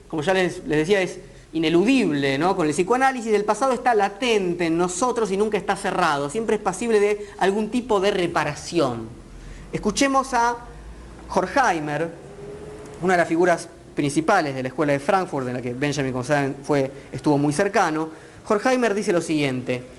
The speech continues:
"Ningún futuro puede reparar lo ocurrido a los seres humanos que cayeron. Jamás los convocarán para ser bienaventurados por toda la eternidad. En medio de esa inmensa indiferencia, solo la conciencia humana puede convertirse en el sitio privilegiado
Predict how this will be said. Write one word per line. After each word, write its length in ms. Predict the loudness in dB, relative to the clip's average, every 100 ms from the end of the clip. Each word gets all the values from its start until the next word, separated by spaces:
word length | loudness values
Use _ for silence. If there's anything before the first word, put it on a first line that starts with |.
| -20 -20 -20 -20 -20 -20 -12 0
"Ningún 480 | 2 4 4 4 2
futuro 400 | 0 2 2 4
puede 180 | 4
reparar 400 | 4 4 4 2
lo 80 | 2
ocurrido 420 | 0 0 2 2
a 60 | 2
los 120 | 2
seres 260 | 0 0 2
humanos 260 | 0 0
que 140 | -2 -4
cayeron. 600 | -4 -2 -2 -2 -4 -10 -16 -20 -20 -20 -20 -20 -20 -20 -20 -14
Jamás 500 | -2 0 2 0 0 -4
los 160 | -2 0
convocarán 460 | 0 2 2 2
para 140 | 0 0
ser 200 | 0 0
bienaventurados 640 | 2 2 0 2 4 2
por 160 | 0 -2
toda 180 | 4 4
la 100 | 2
eternidad. 680 | -2 -2 0 2 2 -2 -6 -16 -20 -20 -20 -20 -20 -20 -20 -20 -20 -20 -6 0
En 200 | 2 4
medio 260 | 2 2
de 60 | 2
esa 100 | 0
inmensa 400 | 2 2 2 2
indiferencia, 760 | 0 0 2 2 0 0 0 -2 -20 -20 -20
solo 520 | -10 0 2 4 4
la 100 | 2
conciencia 480 | 0 -2 0 0 2
humana 300 | 4 4 2
puede 240 | 2 2 2
convertirse 640 | 2 2 2 0 -2 0
en 40 |
el 80 | 0
sitio 320 | 0 0 0
privilegiado 960 | 2 2 2 2 0 2 2 0 -4